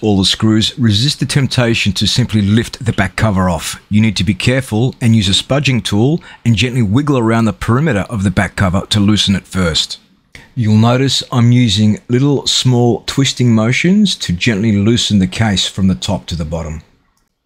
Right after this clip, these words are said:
Take your time loosening the back case. You might experience a little difficulty near the left and right slider switches. That's because they're attached to both the top and bottom part of the shell. If that's the case, simply push the slider down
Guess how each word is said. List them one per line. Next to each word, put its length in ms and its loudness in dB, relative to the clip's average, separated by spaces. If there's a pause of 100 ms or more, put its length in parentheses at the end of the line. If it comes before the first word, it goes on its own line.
Take 300 -2
your 80 0
time 440 0
loosening 520 2
the 60 -4
back 280 -4
case. 440 -2 (200)
You 120 2
might 240 2
experience 580 0
a 80 -2
little 220 2
difficulty 720 0
near 300 2
the 180 0
left 420 -2
and 220 2
right 280 0
slider 380 0
switches. 720 -2 (360)
That's 180 -4
because 340 -2
they're 140 0
attached 480 -2
to 100 -4
both 220 0
the 100 -2
top 420 -2
and 240 0
bottom 540 0
part 340 -2
of 140 -8
the 80 -4
shell. 380 -4 (460)
If 160 -2
that's 220 -2
the 100 -4
case, 480 -2
simply 380 -2
push 340 -2
the 60 -6
slider 440 0
down 440 0